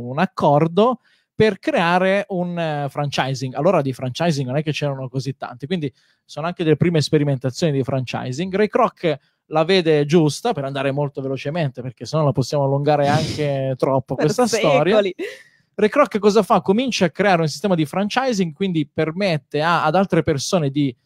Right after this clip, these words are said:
Speaker 1: eh, diventare franchiser e quindi di aprire anche a loro volta nuovi punti vendita che fanno sempre capo ovviamente alla, alla casa madre di McDonald's.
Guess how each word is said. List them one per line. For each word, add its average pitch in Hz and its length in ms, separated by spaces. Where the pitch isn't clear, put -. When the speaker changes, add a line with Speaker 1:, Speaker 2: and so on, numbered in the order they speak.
Speaker 1:
eh, 131 600
diventare 147 480
franchiser 147 800
e 156 80
quindi 156 240
di 139 100
aprire 160 420
anche 143 440
a 135 80
loro 139 240
volta 143 460
nuovi 143 340
punti 175 340
vendita 143 380
che 190 120
fanno 147 260
sempre 156 400
capo 131 340
ovviamente 139 480
alla, 127 160
alla 135 220
casa 135 300
madre 120 440
di 127 80
McDonald's. 127 800